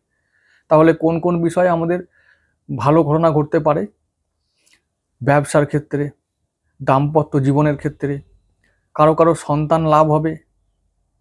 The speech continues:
কারো কারো ব্যবসায় হঠাৎ করে, আহ, ইনভেস্ট যে-, যেগুলো আমাদের ছিল, সেগুলো রিটার্ন পাওয়া যাবে, সম্পদ বৃদ্ধি হবে, সঞ্চয় বৃদ্ধি হবে। কারণ সঞ্চয়ের যে অধিপতি আমাদের দেবগুরু বৃহস্পতি,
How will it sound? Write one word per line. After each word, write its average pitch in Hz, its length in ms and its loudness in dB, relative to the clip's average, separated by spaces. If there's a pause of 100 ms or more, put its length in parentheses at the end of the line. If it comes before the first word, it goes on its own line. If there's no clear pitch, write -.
(1400)
কারো 156 220 2
কারো 160 200 4
ব্যবসায় 156 640 0 (260)
হঠাৎ 156 280 -2
করে, 156 180 2
আহ, - 960 -14
ইনভেস্ট 151 460 2
যে-, 143 300 -8
যেগুলো 156 300 4
আমাদের 143 340 2
ছিল, 160 240 -2
সেগুলো 147 460 -2
রিটার্ন 151 340 0
পাওয়া 143 240 0
যাবে, 147 260 -2 (600)
সম্পদ 151 460 0
বৃদ্ধি 143 400 0
হবে, 143 260 -4 (480)
সঞ্চয় 151 540 0
বৃদ্ধি 151 360 0
হবে। 147 260 -4 (280)
কারণ 160 360 -2 (300)
সঞ্চয়ের 165 560 2
যে 165 80 2
অধিপতি 160 600 0
আমাদের 143 400 -2
দেবগুরু 147 420 0
বৃহস্পতি, 143 500 -6